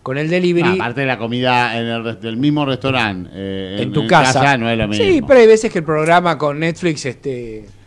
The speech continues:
Speaker 2: Sí,
Speaker 1: garpa.
Speaker 2: está bien, pero, eh, una vez, eh, un, estuve con un museólogo, después termino con lo de los súper y cosas, ¿no? Pero
Speaker 1: Que nada cambia la experiencia del museo, digamos.
Speaker 2: No, mirá qué interesante lo que me dijo el tipo.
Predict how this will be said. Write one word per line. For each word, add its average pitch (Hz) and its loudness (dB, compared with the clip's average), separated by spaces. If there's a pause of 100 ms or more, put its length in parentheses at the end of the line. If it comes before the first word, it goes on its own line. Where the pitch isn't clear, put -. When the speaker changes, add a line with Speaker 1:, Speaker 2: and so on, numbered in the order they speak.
(240)
Speaker 2:
Sí, 170 -2
Speaker 1:
garpa. 165 2
Speaker 2:
está 156 -2
bien, 139 -2
pero, 107 -8
eh, - -14
una 139 -6
vez, 156 -6
eh, 117 -8
un, 110 -8
estuve 131 -8
con 113 -6
un 120 -6
museólogo, 110 -10 (100)
después 98 -18
termino 107 -14
con 95 -12
lo 95 -12
de 92 -10
los 90 -12
súper 90 -12
y 85 -14
cosas, 82 -18
¿no? 98 -14
Pero 90 -14 (120)
Speaker 1:
Que 123 -6
nada 147 0
cambia 143 0
la 127 0
experiencia 131 0
del 127 -2
museo, 123 -2
digamos. 113 -6
Speaker 2:
No, 123 -2
mirá 117 -4
qué 127 -8
interesante 98 -10
lo 80 -14
que 78 -14
me 80 -12
dijo 78 -16
el 69 -18
tipo. - -20